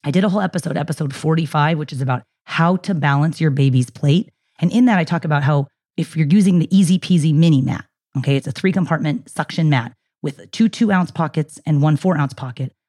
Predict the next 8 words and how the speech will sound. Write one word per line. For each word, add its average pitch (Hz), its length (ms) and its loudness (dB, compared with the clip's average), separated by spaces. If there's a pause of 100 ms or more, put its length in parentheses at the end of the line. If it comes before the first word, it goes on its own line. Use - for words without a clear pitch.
(120)
I 190 100 2
generally 185 320 2
will 147 60 -2
put - 180 -6
the 147 80 -8
protein 175 500 -2
food 123 360 -4 (260)
in 151 340 0